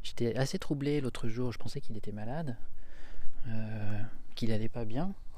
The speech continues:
Peut-être qu'il va pas bien, il est peut-être simplement déprimé, il a besoin de compagnie, mais bon, il est, euh, sur le rocher, euh, là où je l'ai vu le, le,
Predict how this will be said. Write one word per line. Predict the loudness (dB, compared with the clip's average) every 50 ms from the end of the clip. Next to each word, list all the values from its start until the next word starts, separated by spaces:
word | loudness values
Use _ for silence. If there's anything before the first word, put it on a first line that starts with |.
| -8 -6 -4 0 2 2 2
Peut-être | 2 0 -2
qu'il | -2 -2 -2 -2
va | 0
pas | 0 2
bien, | 2 4 4 4 6
il | 6
est | 6
peut-être | 6 6 4 2
simplement | 4 4 6 6 6 4 4
déprimé, | 2 2 2 0 2 0 2 2 4 6 6 6 6 4 4 0 -2 -2 -2 -2
il | -2 -2
a | 0
besoin | 0 0 0
de | 0 0
compagnie, | 0 0 2 2 2 2 0 0 0 0
mais | 0 0 2 2 2 2
bon, | 2 2 2
il | 2 0 0 0
est, | 0 0 0
euh, | -2
sur | -2 -2 -2 -2
le | -2 -2
rocher, | -2 -2 -2 -2 -4 -4 -4 -4 -2 -2
euh, | -2 0 0 0 0 -2 -4 -4 -4 -2 -2 -2 0 0 -2 -4 -2 -2 -4 -4 -4 -6 -4
là | -2 -2 -2
où | 0 0
je | -2
l'ai | -2 -2
vu | -2 -2 -2
le, | -2 -2 -2
le, | -2 -2 -2 -2 -2